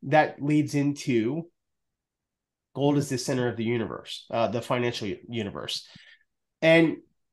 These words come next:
you know, only in the last, you know, fifty years or so since we went off of, uh, the gold standard in, in nineteen seventy-one, only since then, um, have things really, um,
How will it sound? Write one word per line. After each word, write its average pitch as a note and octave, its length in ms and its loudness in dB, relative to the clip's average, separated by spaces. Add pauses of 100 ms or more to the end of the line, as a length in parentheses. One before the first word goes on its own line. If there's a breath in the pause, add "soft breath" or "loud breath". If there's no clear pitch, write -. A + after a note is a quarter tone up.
you F3 140 8
know, E3 160 6
only G3+ 260 8
in F3+ 60 8
the D#3 80 4
last, D3 420 2 (380)
you C#3+ 100 -4
know, A2+ 120 -2
fifty E3+ 340 0
years C#3 320 2
or B2 40 -4
so A#2 200 -2
since B2 280 -6
we B2 320 -2
went C3+ 180 0
off C3 260 0
of, A2+ 240 -4 (380)
uh, A2 200 4
the G2+ 120 -4
gold C#3+ 280 2
standard A2+ 440 -2
in, A2 240 0
in B2 100 -4
nineteen B2+ 340 -4
seventy-one, A#2 560 0
only F3 280 6
since F3 400 2
then, G#2+ 360 -4 (420)
um, B2+ 340 2
have - 300 0
things D3 280 0
really, C3 560 2 (260)
um, A2+ 560 -2